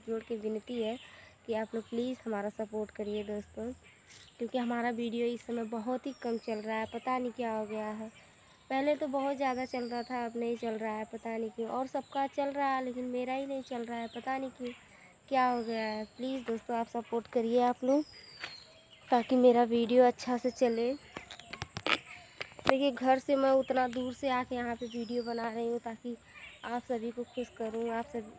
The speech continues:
मेरा वीडियो देखें, आप सबको पसंद आए। पर क्या करूँ दोस्तों, पता नहीं क्यों इस समय मेरा वीडियो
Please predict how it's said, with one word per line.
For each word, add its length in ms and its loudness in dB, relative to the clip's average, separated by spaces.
मेरा 260 -2
वीडियो 380 -2
देखें, 520 -2
आप 140 -4
सबको 360 -8
पसंद 360 -2
आए। 280 -2
पर 200 6
क्या 280 4
करूँ 260 2
दोस्तों, 400 0
पता 280 0
नहीं 120 -2
क्यों 260 -4
इस 160 -4
समय 180 -4
मेरा 220 -4
वीडियो 340 -6